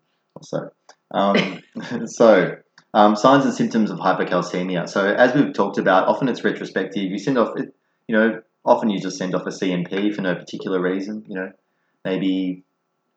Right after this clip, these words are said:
you just wanna know. You just wanna know what their phosphate is. Um, but if someone has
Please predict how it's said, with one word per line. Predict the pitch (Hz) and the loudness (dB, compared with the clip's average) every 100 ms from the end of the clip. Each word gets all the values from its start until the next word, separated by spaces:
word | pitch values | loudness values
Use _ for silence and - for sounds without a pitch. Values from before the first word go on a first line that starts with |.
| - | -14
you | 113 | -12
just | 120 | -10
wanna | 127 127 | -6 -4
know. | 135 170 113 | -4 -4 -8
You | |
just | 107 - | -14 -12
wanna | 123 | -6
know | 120 | -2
what | 117 | 0
their | 117 | 0
phosphate | 123 123 127 107 | -2 -4 -4 -4
is. | 87 - _ _ - - - | -4 -8 _ _ -20 -18 -8
Um, | 101 101 101 85 - _ - - | -2 0 -2 -4 -10 _ -4 2
but | 104 101 - - - _ _ | 4 4 -2 -8 -14 _ _
if | 131 131 | -4 -2
someone | - 127 113 | 2 4 2
has | 104 95 90 85 | -2 -6 -6 -12